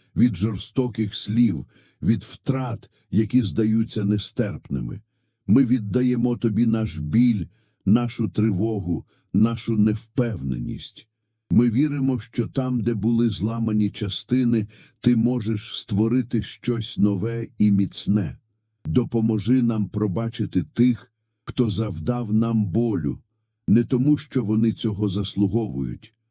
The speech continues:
а тому, що ми заслуговуємо на мир. Якщо це відгукується у твоєму серці, і ти відчуваєш, як невидимий тягар починає спадати,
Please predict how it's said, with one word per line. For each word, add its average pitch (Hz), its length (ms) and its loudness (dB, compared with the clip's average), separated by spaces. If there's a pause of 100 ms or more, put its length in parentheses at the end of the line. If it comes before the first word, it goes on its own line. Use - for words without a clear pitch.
(240)
а 101 100 -2
тому, 117 300 2
що 101 280 -4
ми 117 320 2 (340)
заслуговуємо 101 1080 -2
на 95 140 0
мир. 95 340 2 (480)
Якщо 117 300 0
це 151 180 0
відгукується 127 760 2
у 117 100 -2
твоєму 120 420 0
серці, 139 640 -4 (440)
і 107 100 2
ти 127 160 4
відчуваєш, 120 840 -2 (240)
як 110 220 0
невидимий 117 600 2
тягар 113 480 -4
починає 113 560 -2
спадати, 104 840 -2